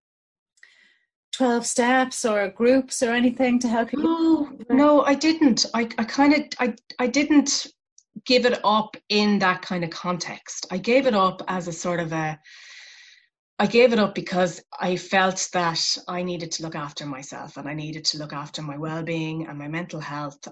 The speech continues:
Speaker 2: And, um, it, it just, it, it was literally that. So the fir-, it wasn't easy, by the way. You know, I'm kind of, I'm describing it in a very kind of ide-, idyllic way. It wasn't easy, you know,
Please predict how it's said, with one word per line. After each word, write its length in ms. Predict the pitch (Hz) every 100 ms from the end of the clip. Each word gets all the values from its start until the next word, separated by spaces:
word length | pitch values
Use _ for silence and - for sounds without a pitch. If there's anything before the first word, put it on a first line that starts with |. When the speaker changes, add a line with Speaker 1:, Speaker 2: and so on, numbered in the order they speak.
| 156
Speaker 2:
And, 380 | 151 147 139 135 - -
um, 480 | 143 139 139 139 -
it, 160 | 190 - _ -
it 160 | 240 254
just, 340 | 277 269 - -
it, 140 | -
it 40 | 220
was 240 | 208 208
literally 400 | 226 220 202 170
that. 260 | 165 147 143
So 500 | - - - 202 - - - - - - _ - - _ 180 -
the 60 |
fir-, 200 | - -
it 140 | - 226
wasn't 320 | 269 285 254
easy, 340 | 185 214 185
by 200 | 151 156
the 100 | 156
way. 160 | 156 156
You 140 | 147
know, 120 | 185 180
I'm 160 | 180
kind 180 | - 190
of, 200 | 190 156
I'm 160 | 165 202
describing 460 | 185 214 220 226 202
it 60 |
in 160 | 202 190
a 40 |
very 260 | 180 185 185
kind 340 | 196 175 165
of 180 | 160 151 -
ide-, 340 | 180 190 185
idyllic 460 | 190 180 196 190 185
way. 180 | 185
It 100 | 165
wasn't 320 | 226 269 247 156
easy, 400 | 147 143 170 - -
you 80 | 190
know, 320 | 175 175 175